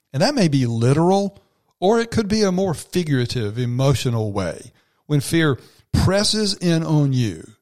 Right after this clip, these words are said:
he says, "I will be your fortress. I will be your strength, your protection. I'm safe. Nothing can touch you.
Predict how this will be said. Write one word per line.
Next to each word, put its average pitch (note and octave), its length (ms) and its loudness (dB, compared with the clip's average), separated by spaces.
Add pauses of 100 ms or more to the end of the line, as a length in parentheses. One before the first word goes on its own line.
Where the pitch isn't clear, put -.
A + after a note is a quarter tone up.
(120)
he D3+ 140 -10
says, C3+ 320 0
"I C#3 160 -2
will E3 180 -2
be B2 220 -4
your A#2+ 260 -4
fortress. - 580 -10 (320)
I B2 120 0
will C#3 160 2
be C#3 100 -2
your C3+ 140 -6
strength, - 600 -4 (280)
your C3 100 -12
protection. - 720 -6 (280)
I'm C#3 200 -2
safe. - 640 -4 (260)
Nothing C#3 500 -2
can F#3 200 -4
touch - 380 -4
you. F#2+ 240 -10